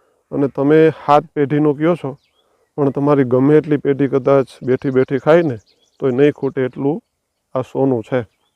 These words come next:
આટલું કહીને ભગવાન તો અદૃશ્ય થઈ ગયા. ચારે ચાર મિત્રો ખૂબ ખુશ થઈ ગયા.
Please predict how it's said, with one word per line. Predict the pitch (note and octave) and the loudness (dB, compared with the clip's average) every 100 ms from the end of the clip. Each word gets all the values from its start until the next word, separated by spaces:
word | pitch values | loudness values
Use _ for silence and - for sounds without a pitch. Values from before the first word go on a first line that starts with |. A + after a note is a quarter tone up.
| _ _ _ _ _ _ _ _ - | _ _ _ _ _ _ _ _ -6
આટલું | B2 C3 | -4 -2
કહીને | D3 C#3 B2+ | 0 -2 -2
ભગવાન | A#2+ B2+ C3+ B2+ | -2 0 0 -2
તો | C3 B2 B2 - _ _ _ _ _ _ _ | -6 -6 -6 -10 _ _ _ _ _ _ _
અદૃશ્ય | C3 A#2+ B2 B2+ D3+ | -10 -6 -4 -4 -2
થઈ | C#3+ E3 | 0 -2
ગયા. | D#3 B2 - _ _ _ _ _ _ _ _ _ _ _ _ _ _ _ _ | -2 -6 -10 _ _ _ _ _ _ _ _ _ _ _ _ _ _ _ _
ચારે | C3+ C3+ | -2 0
ચાર | C3 C#3 | 0 0
મિત્રો | C3+ B2+ C3+ | 0 -4 -10
ખૂબ | - D3 B2 | -4 -4 -2
ખુશ | - C3+ - | -4 -4 -4
થઈ | C3+ | -6
ગયા. | B2 B2 A2+ | -4 -4 -6